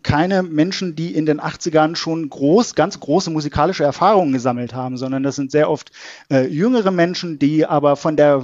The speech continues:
von der Ästhetik und dem, und dem Stil einzelner Elemente der, ähm, achtziger Jahre sehr stark angesprochen sind. Ähm, da auch gegebenenfalls in den achtzigern selber, selber Kinder oder, oder, oder Heranwachsende waren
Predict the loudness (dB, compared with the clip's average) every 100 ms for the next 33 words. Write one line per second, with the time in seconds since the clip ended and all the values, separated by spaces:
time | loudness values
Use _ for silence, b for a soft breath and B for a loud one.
0 | -4 -4 -4 -4 -8 -4 -4 -2 -2 -2
1 | -4 -4 -2 0 -2 -2 -8 -6 -6 -8
2 | _ -8 0 4 6 4 2 0 0 -2
3 | -2 0 0 -2 -2 -2 -2 2 4 4
4 | 2 B B 0 2 4 0 -4 -8 -6
5 | 0 4 4 2 4 6 6 2 -8 -14
6 | 0 0 2 -4 -4 -8 -6 -6 -6 -8
7 | -10 -12 _ _ B B B B 0 0
8 | 0 -8 _ -18 0 2 2 0 -4 -16
9 | -12 -2 0 -2 0 0 0 -2 -4 -2
10 | 0 -2 -4 -8 -2 0 0 0 0 2
11 | 0 0 -4 -6 -6 -4 -2 -2 2 2
12 | 2 0 -2 -2 -2 -4 -6 -6 -6 -4
13 | -4 -2 -6 -6 -6 0 2 2